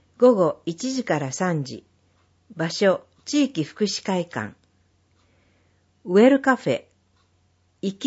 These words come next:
生き健康講座。おおむね六十五歳以上の方を対象に、骨強度、握力測定を行い、転倒予防の講話をします。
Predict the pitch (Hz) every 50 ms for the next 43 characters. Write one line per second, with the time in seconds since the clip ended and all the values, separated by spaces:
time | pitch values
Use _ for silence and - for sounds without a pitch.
0 | 269 269 262 262 - - - - 226 247 254 247 254 254 247 233 233 - 233 208
1 | 185 156 127 123 107 95 - _ _ _ _ _ _ _ _ _ _ _ _ _
2 | _ _ _ _ _ - 208 226 247 247 240 247 240 226 220 214 - - _ -
3 | 196 208 202 - 269 254 269 285 285 277 277 277 277 - 269 269 269 262 233 247
4 | 247 226 190 170 165 - 175 170 - 175 160 147 139 - 156 165 165 156 - 180
5 | 170 160 160 156 151 156 - - _ _ _ _ _ _ _ _ _ _ _ _
6 | - - 214 226 254 269 269 269 - 262 247 226 185 156 143 127 117 - - _
7 | _ _ _ _ _ _ - 185 190 - 269 247 269 277 269 269 - 226 - -
8 | 262 262 - - - - 180 160 147 139 131 131 - 147 143 147 139 135 139 -
9 | - _ _ _ _ _ _ _ - 233 254 269 269 269 277 285 285 277 277 269
10 | 240 208 185 156 127 120 110 - - - 170 160 160 156 151 147 147 - - 147
11 | 139 143 135 135 - - -